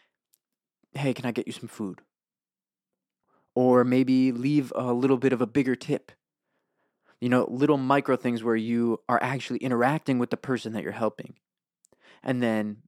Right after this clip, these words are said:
macro, something like this podcast, or donating to large charities, or helping at a food bank, you know, bigger,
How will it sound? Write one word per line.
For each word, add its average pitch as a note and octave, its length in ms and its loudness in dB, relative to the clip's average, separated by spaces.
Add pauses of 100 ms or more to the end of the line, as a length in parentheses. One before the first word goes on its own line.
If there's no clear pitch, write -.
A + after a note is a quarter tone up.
macro, A#2 680 -6 (880)
something G#2+ 320 -12
like G#2+ 180 -6
this G#2 140 -4
podcast, C3+ 840 -8 (300)
or G#2+ 480 -4 (420)
donating B2 480 0
to A#2 120 -8
large G#2 300 0
charities, A2 720 -4 (300)
or G2+ 320 -2
helping C3 340 -2
at A#2 80 -2
a A2+ 40 -8
food F3 380 -4
bank, G#2+ 340 -2
you A#2 60 -8
know, A2+ 180 -4 (120)
bigger, C3+ 580 2